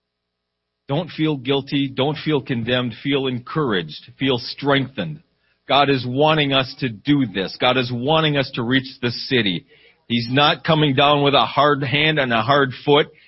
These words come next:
He's encouraging us. He's strengthening us. He's trying to move us from where we're at to get out there and work the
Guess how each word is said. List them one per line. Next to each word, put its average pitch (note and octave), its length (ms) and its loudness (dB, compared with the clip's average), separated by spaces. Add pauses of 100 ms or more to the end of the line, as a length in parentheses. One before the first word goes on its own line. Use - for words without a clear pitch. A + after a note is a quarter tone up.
(220)
He's E3 200 -2
encouraging D3+ 800 0
us. A2 200 -4
He's B2+ 240 -6 (140)
strengthening D#3 640 -2
us. A2 180 -2
He's B2 260 -6
trying F3 380 0
to E3 100 -2
move D#3+ 380 0
us D3 240 2
from C#3 180 -2
where F3 200 4
we're E3+ 240 4
at E3 240 2 (800)
to F#3 100 -2
get F#3+ 320 2
out F#3+ 280 4
there F#3+ 220 2
and E3+ 380 -2
work F#3+ 340 4 (480)
the D3 140 -2